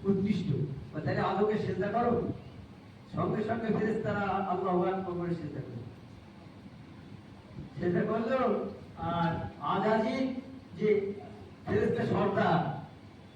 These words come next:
সবার সর্দার হয়েছে, সেই সেজদা করলো না। সে কি বলল? যে, "আল্লাহ, এটা কেমন কথা?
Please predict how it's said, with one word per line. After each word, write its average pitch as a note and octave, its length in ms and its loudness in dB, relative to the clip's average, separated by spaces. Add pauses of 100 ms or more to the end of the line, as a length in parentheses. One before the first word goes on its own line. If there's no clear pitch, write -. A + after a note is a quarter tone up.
(600)
সবার G3+ 340 4
সর্দার G#3+ 400 6
হয়েছে, F#3 440 2 (360)
সেই A#3 340 2
সেজদা G#3 260 2
করলো D#3+ 400 2
না। A2+ 80 -2 (840)
সে F#3+ 140 2
কি A3 140 0
বলল? A3+ 300 2 (880)
যে, F#3+ 180 2
"আল্লাহ, G3+ 280 2
এটা G3 340 4
কেমন G#3+ 420 2
কথা? - 240 0